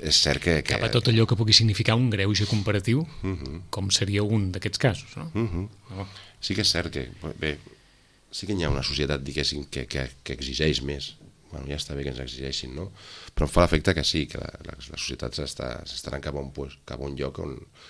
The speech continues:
Speaker 1: on exigeix els seus drets i els vol portar fins al final. Per tant, actituds o coses que segurament molta gent parla, "Això és que fa uns anys es tolerava".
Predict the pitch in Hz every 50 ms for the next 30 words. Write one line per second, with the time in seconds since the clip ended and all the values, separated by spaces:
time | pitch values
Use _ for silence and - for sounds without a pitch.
0 | - - - _ - 71 65 60 - 69 65 64 69 69 69 73 71 - 76 73
1 | 76 87 98 113 120 127 - - - - - - 58 - - - 64 60 64 76
2 | 71 - 82 - - - 57 - - 53 58 57 55 - - - - - - -
3 | - - - - - - - - - - - - - 58 58 58 - 60 60 64
4 | 60 58 - - - - - 101 101 90 - - - - - 64 64 64 - -
5 | 73 71 71 - - - 69 64 60 57 60 - - 62 67 71 71 69 71 69
6 | 69 62 69 69 67 67 65 69 69 67 64 67 - - 90 - - - 92 -
7 | 87 78 69 73 80 87 98 92 - - 69 62 60 62 73 69 60